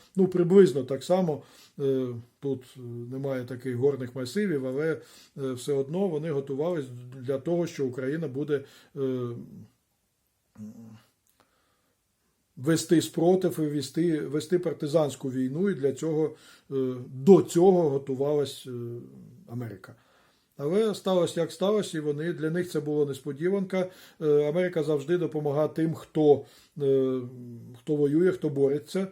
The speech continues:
Е, якби свого часу там в двадцятому році, е,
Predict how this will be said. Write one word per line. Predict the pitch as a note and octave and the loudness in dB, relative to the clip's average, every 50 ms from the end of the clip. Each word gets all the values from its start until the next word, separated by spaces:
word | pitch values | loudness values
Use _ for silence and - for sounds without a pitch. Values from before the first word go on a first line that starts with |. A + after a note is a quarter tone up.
| - - - _ _ - | -10 -20 -20 _ _ -6
Е, | D#3 D3+ D3 C#3+ C#3+ C#3 C#3 C#3 | -2 0 2 2 2 0 0 0
якби | D3+ C#3 C#3+ D3+ E3+ E3 D#3+ D3 C#3 C#3+ C3+ B2+ | -2 -2 0 -2 0 2 2 2 0 -2 -6 -14
свого | - - D3 C#3+ D3 | -4 -2 2 2 2
часу | D3 - E3+ E3 D#3 - D3+ C#3 | 2 2 0 0 0 -2 -4 -4
там | - D3 C#3 C3+ | -4 -4 -6 -6
в | B2 A#2+ | -6 -2
двадцятому | C#3+ D3+ D3 - E3+ D#3+ D#3 D#3 D3 D3 D3 | -2 -2 0 0 0 0 0 -2 -2 -2 -2
році, | D3+ D#3+ D#3 D#3 - D3 | -2 -2 -4 -2 -2 -4
е, | C#3 C3+ | -4 -4